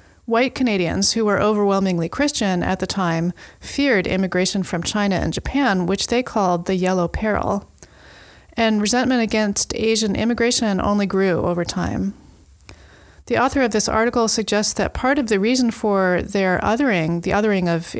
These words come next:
uh, Asian immigrants, was that they were Buddhist, that is to say, not Christian. During World War Two, many thousands of Japanese Canadians were expelled from their homes, sent to farms as essential,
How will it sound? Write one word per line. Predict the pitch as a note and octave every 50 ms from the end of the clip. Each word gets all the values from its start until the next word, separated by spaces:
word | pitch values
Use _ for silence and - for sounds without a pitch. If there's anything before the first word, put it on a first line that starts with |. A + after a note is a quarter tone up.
| - - -
uh, | G#3 F#3+ F3+ E3 D#3+
Asian | - - F3+ G3 F#3+ G3+ F#3 E3+ D#3+ -
immigrants, | - G3 G#3 A3 G#3+ G3 F3 F3 F3 - - - - - - - - - - - -
was | A3+ G#3+ G3
that | G#3 G3+
they | - G#3
were | F#3+ F#3 F3+
Buddhist, | - A3 A#3+ G#3 - - F3 - - - - - - -
that | - G3 F#3
is | F3+ F3 E3+ E3+ -
to | - A3 F#3
say, | - - E3 D#3 D#3 D#3+
not | F3 E3+ D#3 C#3+ -
Christian. | - - G#3 G3+ - - - - - F3+ F#3+ G3 - - - - - - - _ - - _ - - - - - - - - - - - - - - - - - - - - _ _ -
During | - A#3+ A#3+ A#3+ A#3 A3 G#3+ F#3+
World | G#3+ A3+ A3 G#3+ G3+
War | G#3 G3+
Two, | G3 - - D4+ D4 C4 A3 G3 F#3 G3
many | G#3 A#3 A#3+ B3+ C4+
thousands | - B3 G#3+ A#3 C4+ C4 A#3+ G#3 G3
of | G3 F#3 F3+
Japanese | - F#3+ F#3 F#3 - G3+ G3 F#3 -
Canadians | - - G3+ F#3+ F#3 F3 F3 F3 F3
were | - -
expelled | - F3+ - - - A3 G#3+ G#3+ A3+ A3+
from | - - G#3+ G3
their | F3 D#3+
homes, | E3 - A3 A3+ A3 A3 G#3+ G#3+ A3+ - - - - - -
sent | - - C4 B3+ -
to | - G3+
farms | - - - A3+ A3+ A3 A3 A3 G#3+ G#3 -
as | - - G3+ G3 F#3+ F3 -
essential, | - G3 - - G#3 G#3 - G#3+ F#3+ F#3 F3 D#3+ - -